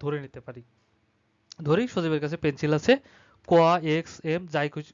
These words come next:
খুশি তুমি ধরে নিতে পারো, ঠিক আছে? সেই জন্য দেখো, আগে আমরা এটুকু লিখে নেই যে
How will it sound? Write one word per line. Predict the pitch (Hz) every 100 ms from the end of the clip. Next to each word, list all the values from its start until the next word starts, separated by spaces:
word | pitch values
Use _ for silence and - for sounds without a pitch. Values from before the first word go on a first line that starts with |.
| -
খুশি | 151 185 214
তুমি | 165 147
ধরে | 135 127
নিতে | 127 120
পারো, | 117 - _ _ -
ঠিক | 175 196
আছে? | 233 262 _ _ - _ _
সেই | 175 175
জন্য | 175 156
দেখো, | 135 135 135
আগে | 143 151
আমরা | 156
এটুকু | 156 - 175 160
লিখে | 156 135
নেই | 170
যে | 147